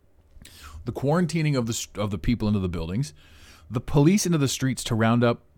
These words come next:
uh, certain criminals, let's just say. And to those of you who know what I'm talking about, you probably just tapped your nose as well as I did, because I'm not gonna start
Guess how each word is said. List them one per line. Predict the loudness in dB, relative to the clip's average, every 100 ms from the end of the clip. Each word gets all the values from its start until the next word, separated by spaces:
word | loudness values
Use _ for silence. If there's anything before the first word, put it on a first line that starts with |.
| -12
uh, | -6 -6 -6 -8 -12 -18 -20 -20 -20 -20 -20 -20 -20 -20 -20 -14 -8
certain | 2 4 4
criminals, | 2 4 4 2 -4 -16 -12 -2
let's | -2 0
just | -2 -2
say. | -4 -6 -8 -14 -20 -20 _ _ _ 0
And | 2
to | 2
those | 4 6 6
of | 4
you | 4
who | 4
know | 4
what | 2 0
I'm | -2
talking | 0 0 2 2
about, | 2 0 -4 -16 -20 -20 -14 -2
you | 0
probably | 4 4 4 0
just | -2 -4
tapped | -4 -6 -2
your | 0
nose | 0 -2
as | -4
well | -4 -4
as | 0
I | 0 0
did, | -2
because | -8 -6 -2
I'm | 0
not | 0
gonna | 0 -2
start | -2 -2 -4